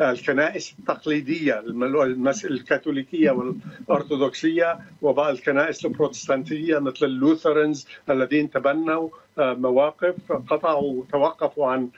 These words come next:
آه، ش-، كنائسهم عن الاستثمار في إسرائيل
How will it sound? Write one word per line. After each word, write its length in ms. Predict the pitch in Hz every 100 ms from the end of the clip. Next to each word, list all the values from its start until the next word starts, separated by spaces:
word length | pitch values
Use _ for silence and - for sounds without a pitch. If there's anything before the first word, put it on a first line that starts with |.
| - - 151
آه، 180 | 127
ش-، 140 | 123 175
كنائسهم 760 | 156 147 135 143 156 170 165 143
عن 220 | 131 139
الاستثمار 680 | 131 143 - - 147 139 135
في 200 | 147 131
إسرائيل 680 | - 135 131 160 208 214